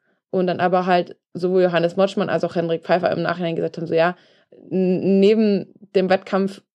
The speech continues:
sind wir Buddies und mögen uns voll gerne und schätzen uns und, aber im Rennen ist natürlich Mann gegen Mann und natürlich ist es da irgendwie halt ein Wettkampf,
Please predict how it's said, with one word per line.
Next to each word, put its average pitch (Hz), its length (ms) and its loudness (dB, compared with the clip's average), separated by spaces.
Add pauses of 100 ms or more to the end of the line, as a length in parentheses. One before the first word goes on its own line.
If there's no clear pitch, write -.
(240)
sind 196 220 0
wir 180 100 2
Buddies 208 420 2
und - 440 -6
mögen 196 280 2
uns 185 140 -2
voll 175 160 0
gerne 190 220 4
und 190 100 -2
schätzen 202 340 -2
uns 190 260 -2
und, - 260 -6
aber 170 180 2
im 170 100 0
Rennen 180 220 2
ist 180 100 -2
natürlich 196 380 0
Mann 170 180 0
gegen 165 200 -2
Mann 165 240 0
und 160 100 -4
natürlich 196 360 -2
ist 175 100 -4
es 160 100 -8
da 165 260 2
irgendwie 170 360 -4
halt 165 220 0
ein 170 100 -6
Wettkampf, 180 460 -4